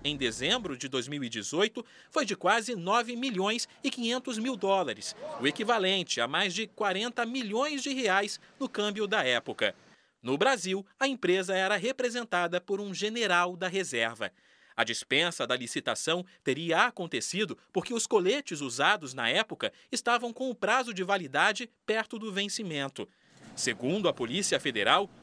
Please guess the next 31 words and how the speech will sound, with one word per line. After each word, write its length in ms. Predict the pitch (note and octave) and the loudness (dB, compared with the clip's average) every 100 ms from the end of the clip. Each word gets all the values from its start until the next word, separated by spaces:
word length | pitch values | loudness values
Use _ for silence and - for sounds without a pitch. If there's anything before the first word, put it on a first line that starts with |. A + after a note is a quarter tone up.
| - | -14
os 100 | A#2+ | -2
documentos 680 | C3+ F#3+ G#3+ F3+ C4+ D4 B3+ | 2 2 2 2 2 0 -2
analisados 760 | B3 B3 A#3+ D#3 C3 G#2 A2+ - - | 0 0 -2 4 4 4 -4 -14 -6
após 360 | A#2 - F3 G3+ | -2 2 2 4
o 100 | A3 | 2
alerta 500 | F3+ E3 E3+ - D#3+ | 4 4 2 0 -6
do 120 | G#3 | -4
governo 460 | G#3 B2 A2+ A#2+ | -6 -2 -4 0
americano 720 | C#3 C#3+ A3 C#4 - F#3+ F#3 G3 - _ | -2 0 -2 -2 -2 0 -2 -6 -14 _
indicaram 680 | F#3 C4 C#4+ G#3 F3+ C#3 A2 - | -4 -2 0 4 4 4 0 -6
conluio 720 | - B3+ A3 A3 D4 C#4+ C4+ | -2 0 0 0 2 0 0
entre 220 | B3 B3 | -2 -4
fornecedores 880 | A#3 A#3+ A3 G3 B2+ B2 F3+ A#3 - - - | -4 -4 -2 -4 -4 0 2 2 -4 -10 -10
que 120 | - C#4+ | -4 -2
tiveram 380 | A3 G3 A#3 | 0 0 0
conhecimento 680 | A#3+ A#3 A#3+ - G#3+ A3+ B3+ | -2 -2 -2 -2 -2 -2 -4
prévio 520 | - F#3+ A#3 A#3+ B2 | -2 2 2 2 -2
da 120 | A#2+ F#3 | 0 0
intenção 460 | G#3 G#3+ F#3+ G#3 | 0 -6 -6 -4
de 120 | G3+ | -6
compra. 460 | G#3+ D3 C3+ - G2+ _ _ _ _ - | -4 -2 -2 -2 -4 _ _ _ _ -8
O 120 | B2+ | -6
sobrepreço 840 | - - B3+ B3+ B3 G3+ F#3+ - F#3+ _ | 0 6 6 6 0 2 0 -2 -10 _
passaria 540 | - A#3+ G3+ F3 G3 F#3 | -2 0 0 0 -2 -2
de 100 | G#3+ | -4
quatro 520 | - G#3+ A3+ A#3 A3+ | 0 4 4 0 -8
milhões 500 | B3 F#3 D#3+ D#3+ - _ - | -4 -2 -2 -2 -8 _ -8
e 80 | A#3 | -2
seiscentos 720 | B3+ A#3 - D#3+ D#3 F#3+ F3 | 0 -2 -4 -4 -4 -6 -4
mil 340 | E3+ E3+ E3 | -2 -2 -2
reais. 720 | D#3 E3+ A#2 A2 G2+ - - | -2 0 2 2 0 -4 -8